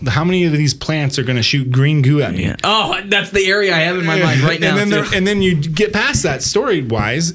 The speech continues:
Speaker 1: and then it goes, "Hey, do you wanna do something for somebody, a favor for somebody?" I'm like, "I will, but not here and
Speaker 2: Yeah.
Speaker 1: not now. Maybe later."
Speaker 2: You're like, "I will, but I'm not gonna be happy
Speaker 1: And
Speaker 2: about
Speaker 1: so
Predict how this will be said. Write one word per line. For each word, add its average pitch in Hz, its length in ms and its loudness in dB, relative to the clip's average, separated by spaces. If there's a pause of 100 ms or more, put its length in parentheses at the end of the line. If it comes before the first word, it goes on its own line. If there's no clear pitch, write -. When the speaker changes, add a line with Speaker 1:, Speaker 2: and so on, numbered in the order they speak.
(120)
Speaker 1:
and 156 320 0
then 160 220 2
it 147 60 0
goes, 135 220 0
"Hey, 262 180 -2
do 165 60 0
you 139 80 2
wanna 147 340 -2
do 131 480 -2
something 170 360 0
for 143 140 -2
somebody, 202 400 0
a 120 60 -2
favor 175 440 -2
for 185 160 -2
somebody?" 202 380 0
I'm 165 80 0
like, 107 140 -2 (260)
"I 139 160 0
will, 135 540 2
but 123 260 0
not 135 440 0 (120)
here 107 580 -2
and 107 200 0
Speaker 2:
Yeah. - 40 0
Speaker 1:
not 113 200 -4
now. 110 340 -2
Maybe 127 300 2
later." 117 440 0
Speaker 2:
You're 147 120 0
like, 139 160 -4 (160)
"I 139 120 0
will, 147 360 0
but 135 180 -4
I'm 139 160 -4
not 139 220 -2
gonna 175 100 0
be 165 140 4
happy 143 320 0
Speaker 1:
And 143 80 2
Speaker 2:
about 139 100 2
Speaker 1:
so 175 80 2